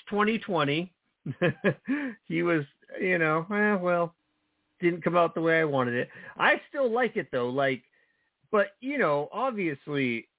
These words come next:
you know, you and I are film fanatics, but... I, I,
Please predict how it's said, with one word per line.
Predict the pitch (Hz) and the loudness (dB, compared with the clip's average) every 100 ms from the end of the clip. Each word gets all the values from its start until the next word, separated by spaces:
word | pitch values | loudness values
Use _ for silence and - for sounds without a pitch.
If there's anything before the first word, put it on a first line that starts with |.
| _ _ _ | _ _ _
you | - 170 | -6 -2
know, | 143 135 135 135 | 0 2 0 -4
you | 151 240 | -4 -2
and | 247 | 0
I | 226 202 | 2 2
are | 180 156 - | 2 0 0
film | 180 170 160 | -2 -2 -4
fanatics, | - 151 135 135 123 101 - - - | -4 0 2 2 0 -2 -10 -6 0
but... | 131 120 - - - _ _ | 2 0 -6 -20 -20 _ _
I, | 185 240 - _ _ _ - | 2 2 -2 _ _ _ -8
I, | 185 | -8